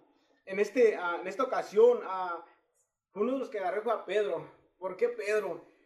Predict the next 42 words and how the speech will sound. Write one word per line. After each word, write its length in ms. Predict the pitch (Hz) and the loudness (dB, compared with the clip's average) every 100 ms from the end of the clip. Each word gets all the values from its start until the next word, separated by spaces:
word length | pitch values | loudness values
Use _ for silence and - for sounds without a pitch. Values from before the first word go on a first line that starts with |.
| _ | _
Porque 920 | 202 202 202 202 180 - - _ _ - | -6 -4 2 0 0 -8 -18 _ _ -4
era 200 | 208 285 | 0 2
el 100 | 285 | 2
que 320 | 262 208 - | 4 4 2
casi 240 | 214 240 | -6 -6
todo 200 | 269 269 | -4 -2
el 40 | 254 | 0
tiempo 240 | 254 269 | 0 0
hablaba 600 | 269 185 175 175 214 254 | 2 2 0 2 0 2
de, 80 | 226 | 0
a 100 | 185 | 0
veces 240 | 175 226 233 | -2 -2 -4
hablaba 320 | 208 208 254 | 0 2 2
de 100 | 214 | 0
más, 260 | 165 226 214 | 2 0 0
era 140 | 226 | -2
el 60 | 240 | -2
que 40 | |
se 100 | 220 | -4
metía 260 | 180 175 202 | -6 -4 -4
en 60 | |
más 140 | 226 233 | -4 -4
problemas, 500 | 254 190 190 220 190 | -2 -2 -2 -2 -2
era 120 | 233 | -2
el 60 | 240 | -2
que 80 | |
se 120 | 220 202 | -4 -6
metía, 560 | 175 202 226 208 180 | -4 0 2 2 -2
eh, 160 | - 156 | -6 -8
estaba, 340 | - 233 226 | -6 -2 -2
eh, 140 | 180 180 | -2 -8
casi 180 | 214 | -10
estaba 220 | - 262 240 | -6 -4 -2
in-, 140 | - | -4
involucrado 460 | 202 175 165 185 214 | -8 -8 -4 0 0
en 100 | - | 0
todo. 460 | 175 202 147 - _ _ _ _ _ _ _ _ _ _ _ _ _ _ - | -2 -2 -4 -12 _ _ _ _ _ _ _ _ _ _ _ _ _ _ -8
Y 560 | 208 226 214 - - _ _ _ _ | -2 0 -2 -6 -20 _ _ _ _
Pedro 320 | - 247 311 311 | 4 4 2 -2
y 80 | |
Jesús 600 | 247 202 226 277 320 - 208 _ _ _ _ _ | -2 -2 -4 -4 -6 -8 -18 _ _ _ _ _
es 280 | 208 226 233 | -2 -2 -2